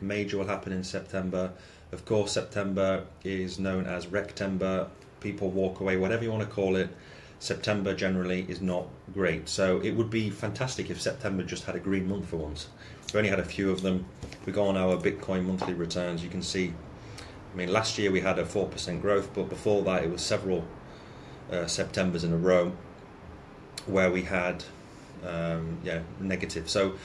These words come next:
right now we're only, what, minus, uh, one point six percent. So it would be nice if we see, like, a, even if it's just a three percent growth in September, we, we stop that cycle of September being horrible. But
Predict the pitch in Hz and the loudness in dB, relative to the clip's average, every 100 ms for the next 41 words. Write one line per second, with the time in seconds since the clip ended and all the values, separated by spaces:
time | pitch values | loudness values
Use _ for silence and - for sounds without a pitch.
0 | - - 151 151 165 143 151 143 107 104 | -12 4 6 8 8 10 8 6 4 2
1 | 98 123 127 117 - - 110 110 117 - | 4 2 4 2 2 4 6 6 4 2
2 | 117 - 113 - - 117 - 123 117 160 | 0 0 -4 -4 0 2 6 6 6 4
3 | 123 131 143 - 110 107 - 117 107 101 | 4 6 4 4 -2 -2 0 2 2 2
4 | 104 95 85 - - - - - 175 196 | 2 2 0 -6 -16 -18 -6 2 4 6
5 | 165 107 110 - 92 - 113 - 104 104 | 4 2 0 -2 -2 0 -2 0 -2 0
6 | - 107 127 110 - - 117 123 113 98 | 2 2 2 0 -2 -2 0 0 0 0
7 | 90 - 92 - - 104 - 104 - - | -4 -6 -2 0 2 2 2 -2 -2 -4
8 | - 107 110 - 92 85 - - 107 98 | 0 2 0 -2 -4 -4 -6 -4 -2 0
9 | 90 90 82 82 - - - - 117 123 | 0 0 0 -2 -6 -16 -4 6 8 8
10 | 156 131 143 - | 6 8 6 6